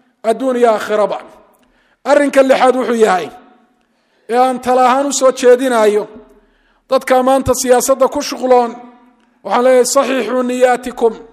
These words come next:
warfacuu min himamikum, fa innama alacmaalu binniyaat, wa innama likulli imri'in maa nawa."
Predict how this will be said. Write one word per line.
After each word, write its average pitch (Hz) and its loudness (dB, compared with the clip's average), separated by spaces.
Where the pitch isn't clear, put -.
warfacuu 247 0
min 254 -2
himamikum, 247 0
fa 233 -2
innama 254 0
alacmaalu 247 2
binniyaat, 247 0
wa 202 4
innama 247 0
likulli 240 -4
imri'in 240 -4
maa 233 0
nawa." 240 2